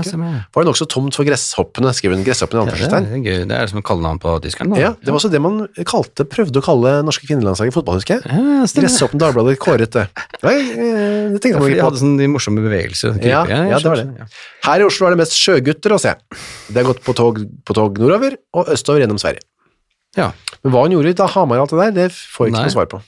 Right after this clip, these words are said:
Speaker 2: Men det vi også ser over hele landet, er at det, det, gresshoppene tappes, øh, fra Sør-Østland og beveges nordover for
Speaker 1: Ja.
Speaker 2: å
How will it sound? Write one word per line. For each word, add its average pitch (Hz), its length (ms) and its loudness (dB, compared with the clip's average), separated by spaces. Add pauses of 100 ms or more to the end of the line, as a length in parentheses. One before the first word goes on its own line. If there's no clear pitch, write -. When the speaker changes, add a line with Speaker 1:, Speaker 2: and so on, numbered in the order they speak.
Speaker 2:
Men 147 140 2
det 139 100 2
vi 143 80 4
også 131 260 0
ser 107 360 0
over 107 100 0
hele 110 160 0
landet, 117 240 -2
er 98 240 0
at - 180 -10
det, 101 680 -4
det, 101 140 -8 (400)
gresshoppene 131 500 0
tappes, - 560 -6
øh, 113 840 -2 (100)
fra 107 160 -2 (340)
Sør-Østland 101 800 -4 (160)
og 107 340 -2 (240)
beveges 101 360 -2
nordover 87 400 -4 (120)
for 117 60 -2
Speaker 1:
Ja. 98 100 2
Speaker 2:
å 92 220 -8